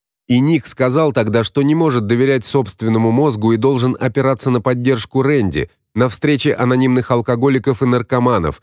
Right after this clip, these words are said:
на программу реабилитации и на молитвы. Да, на молитвы, чтобы двигаться вперёд. «Ник, ты делал такие успехи, ты так много достиг. Позволь мне процитировать тебя самого.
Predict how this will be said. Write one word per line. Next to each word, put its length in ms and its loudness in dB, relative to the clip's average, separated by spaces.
на 100 0
программу 480 0
реабилитации 920 0
и 80 2
на 160 2
молитвы. 680 0
Да, 300 0
на 220 0
молитвы, 800 0
чтобы 340 -2
двигаться 540 -2
вперёд. 500 -2
«Ник, 380 0
ты 220 0
делал 400 2
такие 500 -2
успехи, 680 -2
ты 180 -2
так 260 -4
много 460 0
достиг. 640 -4
Позволь 360 2
мне 180 2
процитировать 720 -2
тебя 260 -2
самого. 540 -2